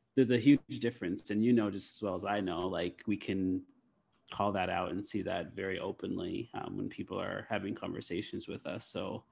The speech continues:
um, I hope with all of this amazing work that you're doing, um, you're handling that very well. Um, and I hope, again, with, like, your team and everyone else who's having to deal with it, that they also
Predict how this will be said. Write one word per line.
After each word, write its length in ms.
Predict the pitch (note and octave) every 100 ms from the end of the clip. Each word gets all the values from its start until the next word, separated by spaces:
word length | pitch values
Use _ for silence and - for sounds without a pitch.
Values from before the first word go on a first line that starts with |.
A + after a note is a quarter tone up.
| - - - -
um, 400 | F2+ F2+ F2+ F2
I 100 | A2
hope 280 | A#2 B2 B2 _ _ _ _ _ _ _ _ -
with 160 | A2 - - - _ _ _
all 220 | - A#2+ B2
of 100 | G#2+
this 320 | A2+ - A2+ -
amazing 460 | A#2+ G#2 G#2 G2 G2+
work 180 | G2 G2+
that 140 | F#2+
you're 140 | G2 G2+
doing, 640 | G2+ G2 G2+ A#2 D3 D3+
um, 560 | F#2+ F#2 F#2 F2+ G#2 G#2 -
you're 140 | G2 G2+
handling 440 | G2+ F#2+ F#2+ F#2+
that 220 | F#2+ F2+
very 220 | F#2+ F#2+ F#2
well. 540 | G2 F#2 F#2 - -
Um, 440 | - - E2+ D#2+ -
and 460 | - G2 F#2+ F#2 G#2 - - - -
I 80 | F#2+
hope, 260 | F#2 G2 - _
again, 360 | A2+ G#2+ G#2 F#2+
with, 140 | G#2 - _
like, 240 | G2 F#2
your 120 | F#2 G2+
team 600 | - - G2+ G2+ G2 F#2
and 160 | F2+ F#2+
everyone 300 | G2 F#2 F#2
else 260 | F2+ -
who's 360 | - F#2+ F#2 -
having 400 | - G2+ G2+ G2
to 100 | G#2+
deal 260 | F2 F#2 F2+
with 160 | F#2
it, 100 | F2+
that 200 | - G2
they 200 | - F2+
also 560 | F2+ - - G2 G#2 -